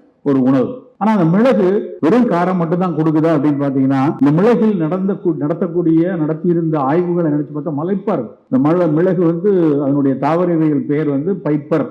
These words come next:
நைக்ரம் அப்படிம்பாங்க. இந்த பைப்பர் நைக்ரம்ல பைப்பரிடின், பைப்பரின் அப்படின்னு ஆல்கலாய்டு இருக்கு. இந்த ரெண்டு தாவர உட்கூறுகள் ரெண்டுமே நுரையீரல்ல சளி சேர்றத தடுக்கக்கூடியது. நுரையீரல்ல மூச்சுக்குழல் சுருக்கம் உருவாறது, பிராங்கோ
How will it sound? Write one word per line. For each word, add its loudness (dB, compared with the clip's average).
நைக்ரம் -2
அப்படிம்பாங்க. -2
இந்த 2
பைப்பர் 0
நைக்ரம்ல -2
பைப்பரிடின், 0
பைப்பரின் 0
அப்படின்னு -2
ஆல்கலாய்டு 0
இருக்கு. -8
இந்த 2
ரெண்டு 4
தாவர 2
உட்கூறுகள் 2
ரெண்டுமே 0
நுரையீரல்ல 2
சளி 0
சேர்றத -2
தடுக்கக்கூடியது. -2
நுரையீரல்ல 4
மூச்சுக்குழல் 2
சுருக்கம் 0
உருவாறது, -2
பிராங்கோ 0